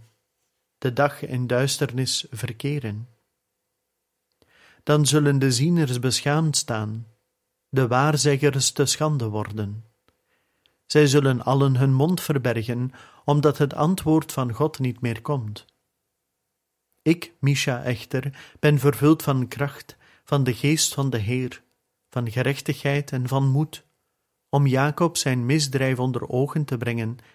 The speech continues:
en Israël zijn zonde. Luister toch naar mij, hoofden van het huis van Jacob, leiders van het huis Israël, die de gerechtigheid minacht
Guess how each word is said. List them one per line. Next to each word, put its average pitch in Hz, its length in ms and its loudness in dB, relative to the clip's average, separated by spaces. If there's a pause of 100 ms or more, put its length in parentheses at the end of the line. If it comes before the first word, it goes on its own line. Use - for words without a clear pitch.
(200)
en 120 180 -6
Israël 113 680 -2 (220)
zijn 113 340 -2
zonde. 104 520 -4 (2500)
Luister 143 560 2
toch - 220 0
naar 131 220 0
mij, 127 340 -2 (540)
hoofden 151 560 4
van 147 160 2
het 143 120 2
huis 135 280 2
van 127 180 -2
Jacob, 131 640 -2 (280)
leiders 147 600 2
van 143 160 0
het 123 140 0
huis 139 500 0
Israël, 110 840 -6 (640)
die 131 120 -4
de 117 100 -2
gerechtigheid 135 720 0
minacht 135 640 -2